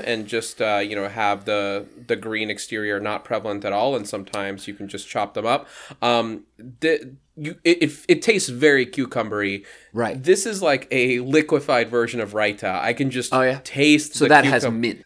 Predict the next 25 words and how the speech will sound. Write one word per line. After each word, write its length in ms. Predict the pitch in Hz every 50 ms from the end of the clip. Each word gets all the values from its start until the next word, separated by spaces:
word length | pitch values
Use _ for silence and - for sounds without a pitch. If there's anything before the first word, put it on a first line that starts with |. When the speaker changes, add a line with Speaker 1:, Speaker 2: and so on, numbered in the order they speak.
| _
Speaker 1:
Yeah, 160 | 139 143 113 98
so 60 | 113
Speaker 2:
Raita 180 | 123 131 120 -
has 240 | 117 - - 98 95
Speaker 1:
this, 20 | 101
Speaker 2:
mint. 200 | 92 67 - -
Speaker 1:
this 200 | 151 160 156 156
just 240 | - 165 156 156 -
feels 280 | - 143 135 131 131 127
like 260 | 135 120 110 - -
I'm, 260 | 117 117 113 107 104 -
I'm 200 | 117 113 117 110
drinking 580 | 104 113 117 120 120 123 123 120 131 120 110
raita 540 | 110 110 107 107 110 110 - 135 127 123 120
without 380 | 113 110 104 123 107 104 104 104 110
any 180 | 110 104 101
cream 380 | 98 - - 117 104 95 90 92
in 80 | 95 92
it. 180 | 71 - - _ _ _ _ -
Speaker 2:
Yeah, 100 | 135 127
it's 140 | 123 123
bad. 240 | 131 147 131 101 98 - _ _ _ _
Speaker 1:
It's 180 | - 156 - -
really 200 | 156 135 120 107
bad. 260 | 104 98 90 -